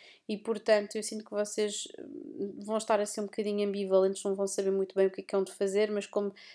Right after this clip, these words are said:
sentem falta destas pessoas e estamos aqui quase em vésperas de, hum, da lua cheia de Caranguejo, vocês vão estar particularmente, ah, sensíveis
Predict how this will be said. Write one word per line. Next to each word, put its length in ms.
sentem 560
falta 340
destas 360
pessoas 520
e 40
estamos 340
aqui 300
quase 320
em 80
vésperas 500
de, 260
hum, 440
da 120
lua 320
cheia 720
de 720
Caranguejo, 580
vocês 180
vão 120
estar 340
particularmente, 1000
ah, 100
sensíveis 1080